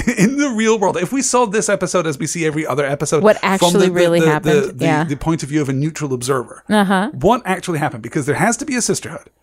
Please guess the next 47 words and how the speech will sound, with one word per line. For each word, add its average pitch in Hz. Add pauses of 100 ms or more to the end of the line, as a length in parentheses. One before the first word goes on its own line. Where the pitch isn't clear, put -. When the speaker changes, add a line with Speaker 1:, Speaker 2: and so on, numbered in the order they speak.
(280)
Speaker 1:
Those 202
demons 214
have 175
to 156
exist. 143
Speaker 2:
Right. -
Speaker 1:
Not 214
least 226
of 185
all 190
because 170
they 175
were 170
fighting 156
before 180
Xander 147
presumably 143
got 139
his 139
fictional 143
concussion 135
at 131
the 120
beginning 117
Speaker 2:
Yes. -
Speaker 1:
of -
the 98
episode, 196
right? 202
Speaker 2:
Mm-hmm, 233
mm-hmm. 185
Speaker 1:
So 180
those 175
demons 233
exist. 127
The 139
Sisterhood 160
of 151
Jay 123
exists. 120
We 139
know 135
that 139
he 143
ran 135
one 135
down. 131